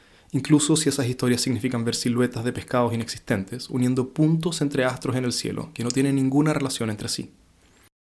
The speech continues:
Como resumen, en su mejor versión, la astrología es un juego, una forma de pasar el tiempo que puede abrir ciertas puertas,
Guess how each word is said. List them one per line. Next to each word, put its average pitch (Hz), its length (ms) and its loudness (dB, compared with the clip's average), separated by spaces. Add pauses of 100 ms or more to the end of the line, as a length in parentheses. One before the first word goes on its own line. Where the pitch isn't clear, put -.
(800)
Como 143 360 8
resumen, 117 580 2
en 135 80 -2
su - 140 2
mejor 185 340 4
versión, 185 560 0
la - 80 -4
astrología 156 520 0
es 175 60 4
un 160 120 8
juego, 104 440 0
una 135 160 0
forma 147 320 6
de 139 80 4
pasar 131 260 2
el 127 120 2
tiempo 139 320 2
que 131 100 2
puede 131 360 4
abrir 131 420 0
ciertas 127 360 0
puertas, 160 440 -2